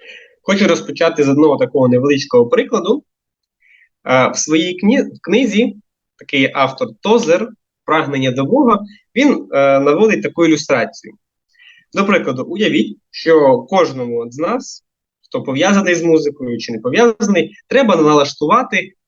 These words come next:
сто роялей. Це концертні роялі, вони такі великі, гарні, білі, чорні. Е, е, їх треба налаштувати сто, і щоб вони звучали в унісон, повністю от однаково. Якщо ми почнемо, ну,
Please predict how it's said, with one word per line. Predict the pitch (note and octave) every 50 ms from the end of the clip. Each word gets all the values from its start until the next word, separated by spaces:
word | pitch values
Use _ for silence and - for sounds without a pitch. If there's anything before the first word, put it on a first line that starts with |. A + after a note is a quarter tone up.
| _
сто | - - - - - - F3+ G3+ G#3+ G#3+ G#3+ D#3
роялей. | D3 D3+ D#3+ D#3+ D#3 D3+ B2+ A#2 G#2+ G2+ G2 - _ _ _ _ _ _ _ _ _
Це | - - -
концертні | - - - A#2+ - - F3+ F#3 E3 - - A#2+ A#2 -
роялі, | - A#2 B2 D#3+ F#3+ G3 F3+ D#3
вони | C#3 C3+ C3+ C3+
такі | B2 B2+ - B2+
великі, | A#2+ A#2+ A#2+ A#2 D#3 F#3+ G#3+ G#3 - C3
гарні, | A#2+ C3 D#3+ F#3 D#3+ D3 B2 A#2
білі, | A2+ C#3 D#3+ E3 D3+ C3+ C3 B2 A#2+ A2 G#2+ G#2 G2 G#2+ -
чорні. | - D#3+ E3+ D#3 D3+ C#3 B2
Е, | A#2+ A2+ A2+ A#2 - - C2+ - - - _ - - - - - _ _
е, | - B2 - -
їх | F#3 A3+ - -
треба | E3 D3+ C#3 C#3
налаштувати | C#3 C3+ C3+ B2+ - D#3 D#3+ E3+ E3+ - C3
сто, | C3 - - - - D#4 E4 B3+ - - -
і | E3
щоб | - - F#3 E3
вони | D#3 D#3 E3 A3 C#4+ - - - - - _ _ -
звучали | C3 C3+ C#3+ C#3 C#3 - G3+ A3 G#3+ G#3 E3+ C#3+
в | C3+ C#3+
унісон, | E3+ F3 D#3 - - - - C#3 A#2 - - - _ _ _ _ _ -
повністю | F#3 A#3+ C4+ B3+ G#3+ G3 - - - - F#3+ F3+ F3+ E3+ E3 D3+
от | C#3+ C#3+ C#3+ C#3+ C#3+ - - - _ _ _ _ _
однаково. | C3 C#3+ D3 D3 D3+ B2+ A#2 - - - - - - _ _ _ _ _ _ _ _ _ _ _ _ _ _ -
Якщо | D3 C#3+ C#3+ A#3+ C#4+
ми | C4 A3+
почнемо, | - E3+ - - - G3 G#3+ G#3+ F#3+ D#3+ - D3
ну, | D3 C#3+ D3 -